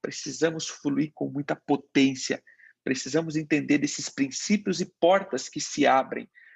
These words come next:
precisamos manifestar isso, e isso fará com que nós nos movamos com muita precisão e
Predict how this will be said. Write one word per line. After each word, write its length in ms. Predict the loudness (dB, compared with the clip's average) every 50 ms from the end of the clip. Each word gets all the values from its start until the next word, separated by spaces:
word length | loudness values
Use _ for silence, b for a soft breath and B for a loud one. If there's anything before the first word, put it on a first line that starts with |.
| b b -14
precisamos 720 | -14 -14 -12 -12 -14 -14 -10 -4 -4 -4 -4 -4 -10 -10
manifestar 600 | -8 -8 -8 -8 -6 -6 -6 -6 -4 -4 -4 -2
isso, 360 | -2 -2 -4 -6 -6 -12 -16 _ b b b b -8
e 200 | -6 -4 -2 -2
isso 180 | -2 -2 -4 -8
fará 460 | -2 0 2 2 4 4 2 2 0
com 260 | -4 _ -10 -10 -10
que 180 | _ -8 -8 -4
nós 360 | -2 0 0 0 0 -2 -14 b b b b b
nos 240 | -6 -6 -6 -6
movamos 840 | -8 -6 -6 -6 -4 0 2 2 2 2 -2 -4 -6 -6 -6 -10 -12
com 280 | -10 -4 -4 -4 -4 -4 -12 -14
muita 640 | -8 -4 0 2 2 2 2 0 -2 -6 -8 -8 _ _
precisão 840 | -2 -2 -2 -2 -8 -10 -10 -10 -10 -10 -6 -4 -2 -2 -2 -2 -6 B B B B B B B B B -2
e 160 | -2 -2